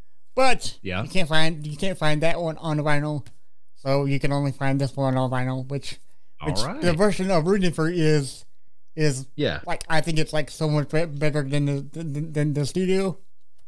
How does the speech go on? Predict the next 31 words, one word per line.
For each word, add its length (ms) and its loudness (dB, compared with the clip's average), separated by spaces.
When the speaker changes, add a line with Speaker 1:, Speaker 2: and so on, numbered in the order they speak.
Speaker 1:
you 60 -12
know, 100 -4
'cause 140 0
Speaker 2:
Mm-hmm. 120 2
Speaker 1:
it's 120 -6
'cause 180 0
of 80 -4
live, 500 2
and 80 -6
I 200 -2
always 240 -2
love 260 0
live. 400 0
Speaker 2:
Mm-hmm. 240 0
Speaker 1:
And 340 0
one 140 4
more 200 -2
album 600 4
that 140 2
I 60 6
have 240 2
to 80 -4
show 200 -4
you 380 0
before 480 -2
I 100 2
get, 240 -4
we 140 0
get 220 2
to 80 -6
you 460 -4